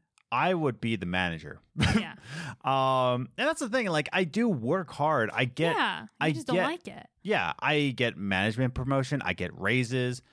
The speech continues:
Speaker 1: Um, I get good schedules because I earn them.
Speaker 2: But you just don't get fulfillment from it.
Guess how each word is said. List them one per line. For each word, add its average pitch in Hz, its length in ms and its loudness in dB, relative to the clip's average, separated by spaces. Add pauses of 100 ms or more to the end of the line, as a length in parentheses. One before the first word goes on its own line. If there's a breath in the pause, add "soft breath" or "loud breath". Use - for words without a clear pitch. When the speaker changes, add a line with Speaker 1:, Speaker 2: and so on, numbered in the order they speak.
(300 soft breath)
Speaker 1:
Um, 90 320 2
I 98 100 0
get 101 220 -2
good 104 240 0
schedules 123 460 0
because - 280 -6
I 82 100 -8 (120)
earn 131 280 2
them. 127 260 2 (160)
Speaker 2:
But 240 100 -10
you 311 80 -2
just 311 120 -4
don't 233 120 -2
get 196 120 -6
fulfillment 202 560 -4
from - 200 -12
it. - 140 -18